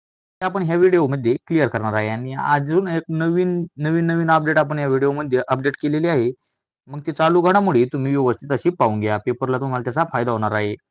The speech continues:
मित्रांनो, पहिला प्रश्न पाहून घ्या. कतारमध्ये पार पडलेल्या फुटबॉल विश्वचषक स्पर्धेचा विजेता देश कोणता होता?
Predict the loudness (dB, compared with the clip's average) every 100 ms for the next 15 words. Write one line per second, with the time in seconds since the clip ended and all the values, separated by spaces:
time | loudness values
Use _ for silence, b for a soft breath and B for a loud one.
0 | _ _ _ _ _ -8 -6 -4 -2 0
1 | 0 0 -4 -4 -2 -2 0 0 0 -2
2 | _ _ _ _ -10 -2 0 0 0 2
3 | 2 4 4 4 4 -2 -2 0 2 2
4 | 2 0 -2 -2 2 2 4 0 -2 -4
5 | -4 -6 -4 -4 -2 0 0 0 -2 -2
6 | -2 -2 0 0 -4 _ _ _ _ _
7 | _ -8 -6 0 0 0 2 2